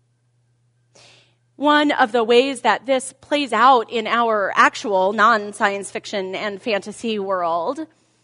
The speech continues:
is in gender-neutral parenting. Parents who want to raise their child with the possibility of being in a world where gender is not so terribly important, where the categories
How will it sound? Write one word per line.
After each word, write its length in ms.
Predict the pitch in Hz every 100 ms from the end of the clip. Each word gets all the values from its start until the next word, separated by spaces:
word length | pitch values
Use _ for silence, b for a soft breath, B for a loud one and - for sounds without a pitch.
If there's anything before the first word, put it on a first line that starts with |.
| b b b
is 220 | 269 220
in 280 | 285 247 226
gender-neutral 1200 | 277 277 277 247 226 226 254 - - 214 196 -
parenting. 720 | - 226 208 196 165 151 156
Parents 500 | 226 302 269 254 -
who 260 | - 254 220 b b -
want 300 | 277 277 277
to 180 | 254
raise 480 | 220 247 285 320 294
their 180 | 254 233
child 720 | 226 - 247 254 247 233 214 _ b -
with 220 | 247 -
the 100 | 233
possibility 920 | - 339 330 311 254 269 269 247 220
of 240 | 214 180
being 400 | 202 247 247 220
in 160 | 190 220
a 80 | 208
world 400 | 202 220 214 190
where 160 | 214
gender 340 | 208 262 262 254
is 240 | 233 202
not 320 | 226 247 -
so 140 | - 247
terribly 680 | - - 233 233 214 208
important, 560 | 202 190 - 196 170 160
where 160 | 202 208
the 80 |
categories 760 | 196 - 277 262 233 220 202